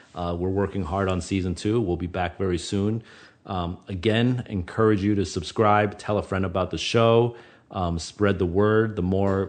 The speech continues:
people we get commenting and listening and downloading, um, the better we can make the show. So thank you so much. You can follow me on Twitter at Jeff Staple. Go to the website, business of hype dot com. Email me, questions at business of hype dot com.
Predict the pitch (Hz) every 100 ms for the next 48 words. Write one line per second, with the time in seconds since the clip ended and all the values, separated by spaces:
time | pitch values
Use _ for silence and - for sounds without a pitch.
0 | - - 95 95 90 87 98 90 - 98
1 | 95 92 87 92 85 87 90 95 90 85
2 | 80 92 92 98 98 101 104 110 110 -
3 | 85 85 87 87 80 92 92 87 87 85
4 | 82 82 80 92 80 76 82 76 87 80
5 | 80 - 87 85 90 101 - - - -
6 | _ - 87 90 80 95 90 87 90 90
7 | 90 - - 87 82 80 - 117 113 110
8 | - 80 - 90 - 131 135 131 127 127
9 | 101 92 85 101 104 - 113 113 - -
10 | _ 92 82 85 82 80 87 85 - 85
11 | 78 - 120 113 117 117 - 101 107 107
12 | 104 104 104 101 - 127 117 - 120 113
13 | - 87 85 92 87 87 85 80 85 80
14 | 82 - - 117 117 120